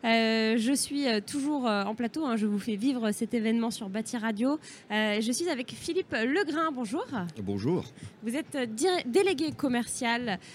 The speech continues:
Speaker 1: euh, de Stelrad Radiator Group. Donc,
Speaker 2: C'est bien ça.
Speaker 1: c'est une filière, euh, de Stel-, Stelrad, c'est ça ?
Speaker 2: Euh, en fait, c'est le groupe et nous avons plusieurs sociétés dans le
Speaker 1: Oui.
Speaker 2: groupe.
Speaker 1: D'accord.
Speaker 2: Donc, euh, nous fabriquons exclusivement des radiateurs panneaux acier.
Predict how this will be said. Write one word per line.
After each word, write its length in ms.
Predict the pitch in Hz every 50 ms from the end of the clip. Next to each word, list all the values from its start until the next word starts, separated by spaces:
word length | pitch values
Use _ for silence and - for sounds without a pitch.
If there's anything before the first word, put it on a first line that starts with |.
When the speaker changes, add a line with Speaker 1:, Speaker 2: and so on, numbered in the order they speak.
| - - -
Speaker 1:
euh, 140 | 196 190 190
de 160 | 185 185 202
Stelrad 1200 | 196 - - - - - - - 453 440 403 349 311 277 320 330 320 311 247 233 208 214 208 - -
Radiator 720 | - 196 214 247 302 240 277 262 254 - 247 214 202 196
Group. 400 | 196 185 196 240 370 - - - - 226 - 185
Donc, 220 | 190 214 214 226 214
Speaker 2:
C'est 120 | - 113 104
bien 160 | 98 92 87
ça. 200 | - - 87 110 -
Speaker 1:
c'est 280 | - - 285 269 214 -
une 120 | 277 277 240
filière, 720 | - 214 - 370 349 339 349 330 311 320 277 247 202 180 190 - - - -
euh, 360 | 208 208 208 202 202 202 202
de 120 | 196 233
Stel-, 240 | 226 - - 277 254 -
Stelrad, 440 | 226 - - 277 254 262 285 339 403
c'est 160 | - - 320 269
ça ? 220 | - 294 294 - - - - - - - - - - - - 107
Speaker 2:
Euh, 320 | 101 104 104 104 107 107 98
en 180 | 110 110 110
fait, 280 | 104 - - 143 135 -
c'est 140 | - - 113
le 120 | 107 107 101
groupe 420 | 95 92 95 - 175 185 - - - - - - - - - - -
et 340 | 95 95 95 98 101 101 95
nous 220 | 95 95 92 92
avons 260 | 95 92 95 95 95
plusieurs 380 | 92 - - 98 87 98 98 -
sociétés 540 | - 98 90 - 101 87 - - 117 143 156 117 - - -
dans 120 | 95 95
le 60 | 95 95
Speaker 1:
Oui. 80 | 90
Speaker 2:
groupe. 180 | 87 117 170 180 - - - - -
Speaker 1:
D'accord. 300 | 185 202 - 185 180 285 - - -
Speaker 2:
Donc, 420 | 92 92 107 110 110 101 - - 113
euh, 340 | 107 107 104 104 104 107 104
nous 120 | 107 104
fabriquons 540 | 101 - 113 92 104 107 - - 110 110 104
exclusivement 640 | 101 - - - 98 101 104 101 95 98 104 101 95
des 100 | 87 90
radiateurs 540 | 85 98 98 95 104 95 - - 107 101 95
panneaux 340 | - - 101 104 107 104
acier. 380 | 95 95 - - 95 90 101 -